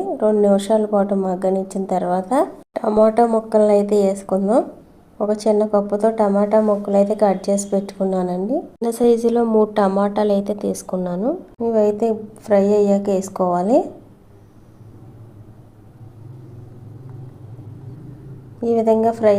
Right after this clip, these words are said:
అయిన తర్వాత టమాటా ముక్కలను అయితే వేస్తున్నాను. ఈ కప్పుతో ఒక కప్పు అయితే తీసుకున్నాను. ఇప్పుడైతే వీటిని కూడా కొంచెం ఫ్రై చేసుకోవాలి. ఇప్పుడు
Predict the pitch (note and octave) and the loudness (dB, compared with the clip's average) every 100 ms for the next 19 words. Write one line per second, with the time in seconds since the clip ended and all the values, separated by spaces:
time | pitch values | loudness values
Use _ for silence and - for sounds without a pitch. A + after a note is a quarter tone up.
0 | G#3 G#3+ G#3+ G#3 F#3+ F#3+ G3 G3+ C#4 D4 | 4 2 0 -2 -2 -2 -4 -2 -4 -2
1 | A3+ G3+ G3+ G#3 G3+ G3 G3+ F#3+ F#3 F#3+ | -2 0 0 0 0 -2 -2 -2 -2 -2
2 | G#3 F#3+ F3+ - F#3 F3 F3 A3 F4+ - | -2 -2 -4 -8 -8 -6 -4 -2 -2 -4
3 | - - - - - - - - - - | -20 -20 -20 -20 -20 -20 -20 -20 -20 -20
4 | - _ _ _ _ _ _ _ _ _ | -20 _ _ _ _ _ _ _ _ _
5 | _ - - - - - - A3 A3 G#3 | _ -20 -20 -20 -20 -20 -12 -6 -4 -2
6 | G#3+ G#3+ A3 G#3 G#3 G3+ G3+ G3+ G3+ A3+ | 0 2 2 2 2 2 2 0 0 -2
7 | G#3+ G#3 - A3 G3+ F#3+ A#3 E4 - - | -2 -2 -4 -2 -2 0 -2 -4 -10 -20
8 | - _ _ - _ _ - - _ _ | -20 _ _ -20 _ _ -20 -20 _ _
9 | - _ - A3+ G#3+ G#3+ A3 G#3 G#3 G#3 | -20 _ -8 -2 -2 0 2 2 2 0
10 | G#3 G#3 G#3 G#3+ G3+ G3+ G3 F#3 F#3+ F#3+ | 0 0 0 -2 0 0 0 0 -2 -4
11 | F#3 - F3+ F3 F3 B3+ F4 - - - | -4 -4 -4 -2 0 0 0 -4 -20 -20
12 | _ - _ - - - - _ _ - | _ -20 _ -20 -20 -20 -20 _ _ -20
13 | - _ - - - - | -20 _ -20 -20 -20 -8